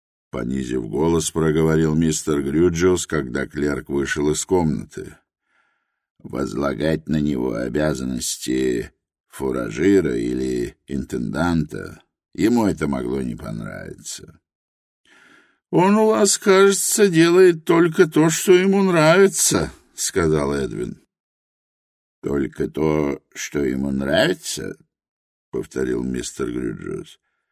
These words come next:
«Ах, нет, что вы. Вы его, беднягу, совсем неправильно понимаете. Если бы он делал только то, что ему нравится, он бы не оставался здесь».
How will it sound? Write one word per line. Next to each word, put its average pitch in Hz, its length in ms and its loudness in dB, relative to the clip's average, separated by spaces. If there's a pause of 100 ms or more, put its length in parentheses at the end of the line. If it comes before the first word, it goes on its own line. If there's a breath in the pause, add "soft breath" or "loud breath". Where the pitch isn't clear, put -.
(340)
«Ах, 87 420 -2
нет, 73 460 -2
что 80 520 -2
вы. - 240 -14 (760)
Вы 82 240 0
его, 87 280 4
беднягу, 71 1000 -2
совсем 80 560 -2
неправильно 58 680 -4
понимаете. 55 880 -10 (1040)
Если 95 440 2
бы 65 120 -4
он 69 220 -4
делал 82 380 0
только 67 340 -6
то, 76 220 -4
что - 180 -10
ему 52 240 -6
нравится, 76 960 -4 (360)
он 98 260 4
бы 87 420 2 (380)
не 85 200 -2
оставался 78 880 -4
здесь». 50 540 -12